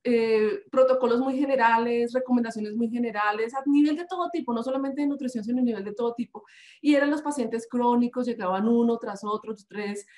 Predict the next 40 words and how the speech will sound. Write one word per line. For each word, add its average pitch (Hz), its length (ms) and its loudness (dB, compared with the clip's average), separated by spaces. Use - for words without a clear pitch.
cada 233 360 6
mes, 220 380 -2
cada 190 260 -4
dos 196 200 -8
meses, 202 460 -8
cada 220 280 0
tres 185 280 -8
meses, 175 460 -6
¿sí? 294 340 -8
Eh, 214 420 2
y 247 120 4
era 233 220 4
el 226 100 0
medicamento, 208 880 -4
"Venga, 196 200 -6
le 202 80 -6
receto 190 320 -14
el 185 60 -8
medicamento, 196 760 -6
venga, 214 320 -4
tómese 190 380 -6
estos 165 220 -14
exámenes", 220 840 -2
y 190 140 -6
vuelven 175 440 -2
tres 180 200 -10
meses. - 180 -20
<laughs> - 280 -16
Entonces, 254 560 0
así 226 160 0
era 220 140 -4
con 277 120 0
todos 226 140 -2
los 226 100 -6
pacientes 226 380 -10
crónicos, 254 340 -2
de 208 80 -4
enfermedad 202 320 -6
cardiovascular, 208 680 -4
renal, 202 420 -4